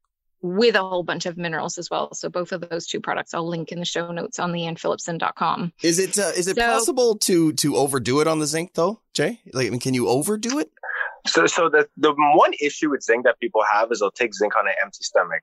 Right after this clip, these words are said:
Speaker 3: and you need fat in order to absorb the zinc. So most people that have it first thing in the morning, they're like, "Oh, it makes me nauseous."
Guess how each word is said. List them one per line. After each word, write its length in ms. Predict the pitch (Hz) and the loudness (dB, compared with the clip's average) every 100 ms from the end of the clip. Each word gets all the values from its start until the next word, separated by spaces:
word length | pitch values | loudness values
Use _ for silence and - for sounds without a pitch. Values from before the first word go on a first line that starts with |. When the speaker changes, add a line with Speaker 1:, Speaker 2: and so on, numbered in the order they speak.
| _ | _
Speaker 3:
and 200 | 95 95 | -2 -2
you 160 | 95 98 | 2 2
need 520 | 98 107 110 110 95 | 4 4 6 4 0
fat 420 | - 117 101 95 | -4 0 2 0
in 140 | 95 95 | 0 2
order 160 | 92 | 2
to 100 | - | 0
absorb 320 | 85 85 92 | -2 4 4
the 100 | 85 | 2
zinc. 300 | 85 92 90 | 0 2 2
So 300 | 87 107 101 - - | 0 2 2 2 0
most 240 | 127 131 - | 2 2 2
people 240 | 131 120 | 2 4
that 140 | 110 | 4
have 200 | 104 110 | 4 0
it 80 | 107 | -2
first 220 | - 107 | -4 -4
thing 100 | 107 | -2
in 60 | 101 | -2
the 60 | 95 | 0
morning, 260 | 98 101 | 2 2
they're 120 | 98 | 4
like, 160 | 98 98 | 4 4
"Oh, 180 | 117 117 | 4 6
it 80 | 107 | 4
makes 240 | 104 - | 0 -6
me 80 | 95 | -2
nauseous." 480 | 101 101 110 104 | 2 2 2 -2